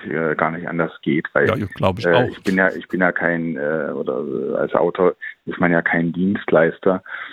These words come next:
Speaker 1: so wie man auf der Bühne ja kein Dienstleister fürs Publikum ist, sondern es ist ja eine Kunstform. Und wenn, äh, mehr als einer mitarbeiten, klar, für mein Soloprogramm, da kann ich, äh,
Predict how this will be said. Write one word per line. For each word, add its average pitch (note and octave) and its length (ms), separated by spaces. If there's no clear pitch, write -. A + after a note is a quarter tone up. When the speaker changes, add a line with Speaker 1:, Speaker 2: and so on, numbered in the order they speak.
Speaker 1:
so F2 140
wie E2+ 80
man F2 140
auf C#2 100
der F#2 100
Bühne G2 300
ja E2+ 180
kein E2+ 220
Dienstleister E2+ 600
fürs - 180
Publikum E2 540
ist, D#2+ 180
sondern E2+ 280
es D#2 120
ist - 180
ja E2+ 360
eine F2+ 80
Kunstform. D#2+ 560
Und D#2 140
wenn, E2+ 320
äh, E2 320
mehr F2 260
als D#2 140
einer F2+ 280
mitarbeiten, F#2+ 640
klar, D2 220
für E2 100
mein D#2 140
Soloprogramm, F#2+ 600
da F2 120
kann F2+ 200
ich, F2 240
äh, D#2+ 220